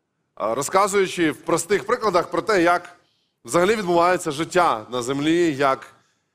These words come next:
а, реагувати на речі, які Бог робить, як Бог веде своїх. І його найбільша, мабуть, праця для дітей, яку буде корисно прочитати дітям, називається «Хроніки Нарнії». Можливо, ви бачили,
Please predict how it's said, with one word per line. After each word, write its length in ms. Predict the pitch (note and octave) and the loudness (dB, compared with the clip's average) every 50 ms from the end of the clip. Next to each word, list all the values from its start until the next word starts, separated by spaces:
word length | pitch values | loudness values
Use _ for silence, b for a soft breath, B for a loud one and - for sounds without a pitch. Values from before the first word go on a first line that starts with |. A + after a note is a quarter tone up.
| _ _ - | _ _ -8
а, 220 | A2 A2 A2 A#2 | -4 -2 0 2
реагувати 580 | C3+ C#3+ D3 D3+ D#3 D3+ D#3 D#3 D#3+ D3 D3 C3 | 2 2 2 2 2 4 4 2 2 0 -4 -4
на 200 | C3+ C#3 C3 C3 | -2 0 0 2
речі, 380 | D3+ D#3+ E3 E3+ E3 - E3+ | 2 2 2 0 -2 -2 -4
які 200 | D#3+ - D#3 D3+ | -4 -4 -4 -4
Бог 220 | C#3+ C#3+ B2 - C3+ | -4 -4 -4 -2 -2
робить, 580 | D#3 D#3+ E3 E3 D#3 D#3+ D#3 C#3+ - - - _ _ _ _ _ _ _ _ _ _ _ _ _ _ - | 0 2 2 2 0 0 -2 -2 -4 -8 -20 _ _ _ _ _ _ _ _ _ _ _ _ _ _ -8
як 360 | B2 C#3 D3+ D#3 D3+ D3 C3 | -2 2 2 2 2 2 0
Бог 200 | C#3+ D#3 C3 - | -2 -2 -2 0
веде 260 | D3 D3+ C#3 D#3 D#3 | -2 0 2 2 0
своїх. 480 | D3+ - D3 D3 C#3 B2+ A2 G2+ - _ _ _ _ _ _ _ _ _ _ _ _ _ _ - | 0 0 -2 -2 -2 -2 -4 -8 -10 _ _ _ _ _ _ _ _ _ _ _ _ _ _ -4
І 120 | B2+ C#3 | -2 0
його 280 | C#3+ C#3+ D3+ E3 F3 E3+ | 2 2 4 4 2 4
найбільша, 520 | D#3+ D#3 D3 C#3 D#3 A#3 B3+ G#3+ - F#3 | 2 0 0 0 0 -2 -2 0 -2 -2
мабуть, 280 | D#3+ C#3+ B2+ C3+ C3+ - | -2 -2 -2 -4 -6 -4
праця 640 | - E3 E3 D#3 D#3 D#3+ D3 D3+ D#3 D3 C3+ A#2 - - - - | 0 2 2 4 2 2 0 0 -2 -2 -2 -4 -6 -12 -16 -4
для 100 | B2 C#3 | -4 -4
дітей, 540 | C3 - - - E3 F3 F#3+ G#3 G#3+ F#3+ - | -2 -2 -4 0 0 2 2 0 0 -2 -2
яку 500 | D#3 D3+ - - - - - F#3 F#3+ F#3+ | -2 -2 -4 -6 -20 -16 -8 -6 -6 -4
буде 260 | E3+ F#3 F#3 F3+ E3+ | -2 0 0 0 0
корисно 340 | F3 F3 F3+ F3 E3+ E3+ D#3+ | 0 0 -2 -2 -2 -4 -6
прочитати 360 | D#3 D3+ - F3+ D#3+ D#3+ D#3+ | -6 -4 -2 -2 -2 -2 -4
дітям, 300 | D#3 F3+ F#3 G#3 F3+ D3 B B B B B B | -6 -6 -4 -4 -4 -6 B B B B B B
називається 500 | - D3 D3 D#3 D#3+ E3+ F#3+ G3+ - F3 | -6 -4 0 2 4 4 4 2 0 -2
«Хроніки 420 | - - F3 F3 F3+ F#3 E3 F3+ F3+ | -2 0 2 2 2 2 -2 0 2
Нарнії». 360 | F#3 F3 D#3+ C#3+ C3 A2+ F#2 - _ _ _ _ _ _ _ _ _ _ _ _ _ _ _ _ | 4 4 4 2 0 -6 -12 -14 _ _ _ _ _ _ _ _ _ _ _ _ _ _ _ _
Можливо, 280 | A2+ A2 B2 C3 C3 B2+ | -14 -8 -6 -4 -4 -2
ви 120 | C3 C3+ | -2 -2
бачили, 500 | C3 C#3+ C#3+ C#3 - C#3 B2 B2 A#2 A2 | 0 0 0 0 -2 -4 -6 -6 -6 -6